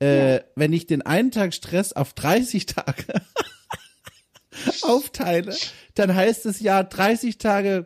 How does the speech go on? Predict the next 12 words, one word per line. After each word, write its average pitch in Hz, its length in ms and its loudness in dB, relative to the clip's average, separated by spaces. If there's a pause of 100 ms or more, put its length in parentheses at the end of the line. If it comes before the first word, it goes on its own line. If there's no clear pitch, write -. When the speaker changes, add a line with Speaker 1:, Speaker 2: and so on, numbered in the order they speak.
Speaker 1:
quasi 214 520 0
kein 285 360 -2
Stress, 127 320 -4
also 180 240 2
null 226 200 2
Komma 220 280 -2
eins 285 200 -4
sozusagen. 113 640 -4
<laughs> - 40 -20 (1300)
Oh 269 140 2
Mann, 277 240 2
Speaker 2:
Ah. 370 300 0